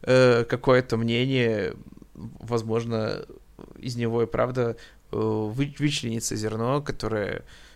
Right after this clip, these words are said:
м, которое окажется более правдивой, чем то, что мы щас рассказали.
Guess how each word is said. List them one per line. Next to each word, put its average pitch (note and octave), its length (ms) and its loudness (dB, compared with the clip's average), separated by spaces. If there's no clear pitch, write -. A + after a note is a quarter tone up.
м, G2+ 580 -6
которое B2 280 2
окажется A#2 380 0
более A2+ 280 4
правдивой, G#2+ 560 0
чем G2+ 180 -14
то, G#2 140 -8
что - 180 -12
мы G2 340 -8
щас - 320 -10
рассказали. A2+ 680 2